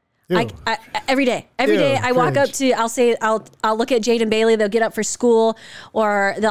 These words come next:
Speaker 1: I'll say, and I'll be like, "Wow, you girls look really beautiful today."
Speaker 2: Ew, cringe.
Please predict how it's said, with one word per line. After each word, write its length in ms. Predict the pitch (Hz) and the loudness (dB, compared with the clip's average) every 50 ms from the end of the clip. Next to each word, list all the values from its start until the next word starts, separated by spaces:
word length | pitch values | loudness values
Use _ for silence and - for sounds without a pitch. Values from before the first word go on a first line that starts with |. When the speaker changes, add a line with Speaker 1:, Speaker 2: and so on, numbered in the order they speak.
| 214 220 | 0 0
Speaker 1:
I'll 140 | 226 220 214 | -2 -2 -2
say, 100 | - - | -2 -2
and 80 | 214 | 0
I'll 60 | 220 208 | 0 2
be 60 | 220 | 2
like, 120 | 214 - | 0 0
"Wow, 120 | - 359 415 | 0 0 2
you 160 | 349 294 294 | 2 2 2
girls 180 | - 381 349 - | 2 0 0 0
look 120 | 240 - | -2 0
really 140 | 233 220 233 | 0 0 0
beautiful 360 | 214 240 294 - 294 - 202 | 0 0 0 0 0 -2 -4
today." 300 | 202 - 208 196 196 185 | -4 -2 0 0 0 0
Speaker 2:
Ew, 60 | 180 180 | -2 -2
cringe. 300 | - 143 120 113 - - | -4 -6 -8 -8 -10 -12